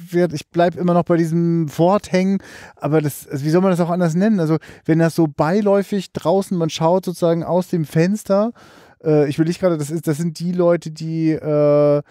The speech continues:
sozusagen diesen Appell am Anfang, wo er sozusagen Glück hatte, als Boxer, äh, gerettet, aussortiert zu werden,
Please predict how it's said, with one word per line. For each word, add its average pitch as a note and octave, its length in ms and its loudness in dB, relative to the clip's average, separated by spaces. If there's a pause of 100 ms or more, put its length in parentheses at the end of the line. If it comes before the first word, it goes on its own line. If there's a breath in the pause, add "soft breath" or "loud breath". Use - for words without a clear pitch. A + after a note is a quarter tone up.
(180 soft breath)
sozusagen D3 600 -2
diesen C#3+ 220 -4
Appell D#3 420 0
am D3 120 0
Anfang, E3+ 420 -2
wo D3 100 -4
er D#3 240 2
sozusagen D3 480 -2
Glück D3 240 -6
hatte, D3 240 0
als C3 180 -4
Boxer, E3 460 0 (400 loud breath)
äh, C#3+ 320 2
gerettet, D#3 800 -2
aussortiert F#3 560 0
zu E3 180 -10
werden, F3 380 2